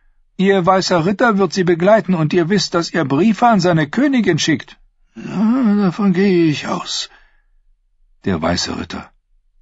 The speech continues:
Der Hauptmann runzelte die Stirn. Ser Ares war nach Dorne gekommen, um seine Prinzessin zu begleiten,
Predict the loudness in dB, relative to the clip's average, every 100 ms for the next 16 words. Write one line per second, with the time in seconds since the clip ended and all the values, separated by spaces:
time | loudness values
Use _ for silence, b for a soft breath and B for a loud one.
0 | _ _ -12 -8 -6 -4 -4 -2 -2 -2
1 | -6 -10 -10 -8 -4 -4 -6 -12 _ _
2 | _ _ _ _ _ -4 -2 2 2 2
3 | 0 0 2 2 0 -2 -2 2 2 0
4 | -2 -2 0 2 2 0 0 -2 -2 -4
5 | -4 -4 -4 -2 -4 -4 -4 -2 0 0
6 | 0 -2